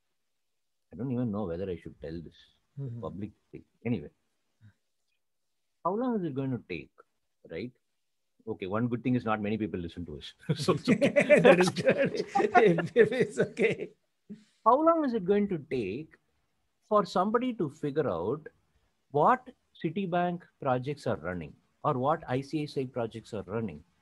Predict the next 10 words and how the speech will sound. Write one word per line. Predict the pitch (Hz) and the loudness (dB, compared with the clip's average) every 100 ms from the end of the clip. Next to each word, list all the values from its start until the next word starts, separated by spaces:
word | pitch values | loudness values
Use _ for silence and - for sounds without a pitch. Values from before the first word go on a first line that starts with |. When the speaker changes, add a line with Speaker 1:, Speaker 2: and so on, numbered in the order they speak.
| _ - - - _ 156 | _ -20 -20 -20 _ -20
Speaker 2:
Yes. | - - 90 | -20 -14 -8
Speaker 1:
Right? | 127 - _ _ | -8 -8 _ _
Or | 139 165 139 | 2 4 4
what | 135 170 202 - - | 2 2 0 -8 -4
e-commerce | 165 170 180 175 170 - | -4 -2 -2 0 -2 -4
portal | - 160 160 160 135 | -2 0 2 0 2
all | 127 131 | 2 0
of | 127 | -4
us | 120 | -8
are | 104 | -8